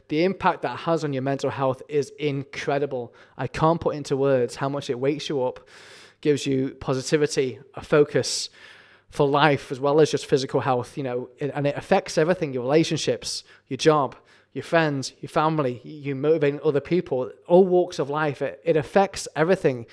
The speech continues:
rubs off to your children and everything. It's so damn important. So yes,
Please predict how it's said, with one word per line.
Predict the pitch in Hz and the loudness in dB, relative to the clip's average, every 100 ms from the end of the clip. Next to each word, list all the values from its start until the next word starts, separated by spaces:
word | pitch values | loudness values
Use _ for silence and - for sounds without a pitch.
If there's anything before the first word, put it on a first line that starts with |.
| - - | -16 -4
rubs | 160 | -2
off | 160 151 | 0 -2
to | - | -2
your | 156 | -2
children | - 185 196 196 139 | 2 8 8 8 2
and | 151 | -2
everything. | 196 214 156 | 0 0 -2
It's | 120 | -4
so | - 190 190 | 0 2 2
damn | 147 135 | 0 -2
important. | 139 196 226 - 104 - - - - - - - - _ _ _ _ _ _ _ | 0 2 2 0 -6 -12 -20 -20 -20 -20 -20 -20 -20 _ _ _ _ _ _ _
So | - | 8
yes, | 196 156 - - | 10 10 4 -6